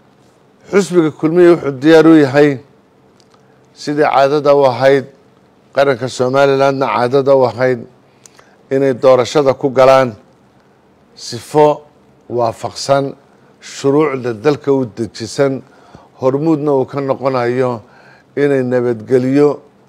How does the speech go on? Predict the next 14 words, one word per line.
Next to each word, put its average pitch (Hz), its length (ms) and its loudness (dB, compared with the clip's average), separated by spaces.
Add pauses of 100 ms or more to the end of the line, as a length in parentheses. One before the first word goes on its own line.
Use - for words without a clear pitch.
(340)
iyo 139 200 0
deganaansho 120 920 -4 (640)
doorashada 123 500 0
ay 117 120 2
ku 131 200 -10
galayaan. 117 480 -2 (1200)
Xisbiga 160 420 0
Kulmiye 170 420 4
wuxuu 156 280 2
u 180 60 2
soo 165 180 2
jeedinayaa 143 600 0
daneeyayaasha 131 840 4
kale 117 360 -6